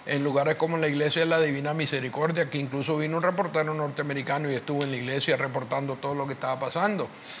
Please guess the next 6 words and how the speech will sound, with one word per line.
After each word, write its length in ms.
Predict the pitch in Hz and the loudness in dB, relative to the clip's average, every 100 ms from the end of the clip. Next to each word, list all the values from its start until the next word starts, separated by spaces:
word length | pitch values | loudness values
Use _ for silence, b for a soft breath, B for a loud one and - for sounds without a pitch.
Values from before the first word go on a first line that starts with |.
| B B - | B B 4
Pero, 420 | 160 165 175 170 147 | 6 8 8 6 2
eh, 420 | 147 143 135 127 - - - - - | 2 4 2 -2 -8 -20 -20 -20 -4
tenemos 400 | 147 143 160 190 | 0 2 4 2
que 100 | 196 | 2
estar 260 | 175 185 190 | 2 4 6
atentos 680 | 180 - 202 220 233 262 | 6 4 4 4 0 -4